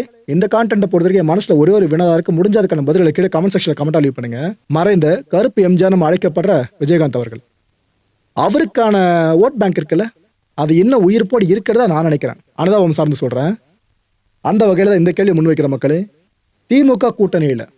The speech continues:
தேமுதிக இணையலாம்னு ஒரு அசம்ப்ஷன் இருக்கு, அது பலிக்க வாய்ப்பு இருக்கா? ஏன்னா பாமக அதிமுகவுக்கு போறாங்கன்னா தேமுதிகவோட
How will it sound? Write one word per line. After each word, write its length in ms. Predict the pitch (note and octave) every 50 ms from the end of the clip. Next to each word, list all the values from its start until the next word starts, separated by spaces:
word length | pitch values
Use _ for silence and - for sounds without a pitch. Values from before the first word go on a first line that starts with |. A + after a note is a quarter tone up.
| _ _ _ _ _ _ _ -
தேமுதிக 580 | G#3 B3 D4 D4 C#4+ B3+ F#3 A3+ F#3+ F3+ - A3 A3 F3 D#3
இணையலாம்னு 580 | C#3+ F3 G#3 A3+ A3+ A3+ A3 A#3 C4 C#4 B3+ G3+ D3+
ஒரு 100 | D3+ E3+ C#3
அசம்ப்ஷன் 420 | - - - C#4+ D#4+ - D4+ A#3+ F#3+
இருக்கு, 220 | F3+ - - F#3 A3 D#4 _ _ _ _ _ _ _ _ -
அது 100 | D#3+ D#3+ D3+
பலிக்க 180 | F#3+ A3 G3+ G3 E3
வாய்ப்பு 180 | D3+ C#3+ C#3+ B2+
இருக்கா? 160 | B2+ - A#2+ - _ _ _ _ _ _ _ _ _ -
ஏன்னா 120 | D#3 F3 D#3 -
பாமக 300 | D3 F#3 A#3+ B3 G#3 A#3 A#3 G#3+
அதிமுகவுக்கு 420 | G#3+ G#3 A#3 G#3 F#3+ G#3 F#3 E3+ D#3
போறாங்கன்னா 320 | F3+ F3+ F3 F#3 A3 B3 G#3+ D#3 B2 A#2 B2+ _ -
தேமுதிகவோட 580 | G#3 B3 C4+ B3+ A#3+ F#3 A#3 F3 G3+ F#3 F#3 E3+